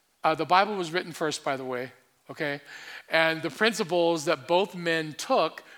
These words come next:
to develop these systems of thought were from God's word. Somebody actually asked me once, "Gee, is the Bible Calvinistic?" I was like, "Uh, no, the Bible is the Bible, okay?" Anyway, sorry. Um,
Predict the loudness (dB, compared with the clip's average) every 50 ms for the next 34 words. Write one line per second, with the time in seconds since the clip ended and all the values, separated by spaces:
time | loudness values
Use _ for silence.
0 | -16 -14 -8 -4 -4 -2 0 2 2 2 2 2 -2 -4 -6 -6 -4 -4 -4 -4
1 | -4 -6 -6 -6 -8 -8 -8 -10 -8 -2 0 2 4 4 4 2 -2 -6 -10 -8
2 | -8 -8 -8 -6 -2 -2 -2 -2 -2 -4 -4 -2 0 0 0 -2 -6 -10 -16 -16
3 | -14 -10 -6 -2 0 2 2 4 4 2 2 2 0 -2 -2 2 4 4 4 4
4 | 2 0 -6 -6 -6 -4 -2 -2 -2 -2 -4 -6 -8 -8 -8 -8 -8 -8 -6 -6
5 | 0 2 4 4 4 2 -2 -10 -8 -4 -2 -2 -2 -2 -6 -10 -10 -10 -10 -10
6 | -10 -10 -12 -12 -16 _ _ _ _ _ _ _ _ _ _ _ _ _ _ _
7 | _ _ _ _ _ _ _ _ _ _ -6 -6 -4 -4 -4 -4 -2 -2 -2 -2
8 | -4 -4 -4 -4 -2 -4 -4 -6 -10 -12 -10 -8 -8 -8 -8 -6 -2 0 -2 0
9 | -2 -4 -8 -8 -8 -10 -14 -12 -8 -6 -4 -4 -4 -4 -8 -12 -14 -14 -16 -20
10 | _ _ _ _ _ _ _ _ _ _ _ -18 -16 -12 -10 -8 -8 -8 -10 -12
11 | -16 _ _ _ _ _ _ _ _ -20 -16 -8 -4 -2 -2 -2 -2 -4 -10 -14
12 | -20 _ _ _ -14 -10 -8 -8 -8 -8 -8 -10 -10 -10 -12 -12 -16 _ -20 -20
13 | -20 -20 -10 -2 4 6 8 8 8 6 4 0 -8 -14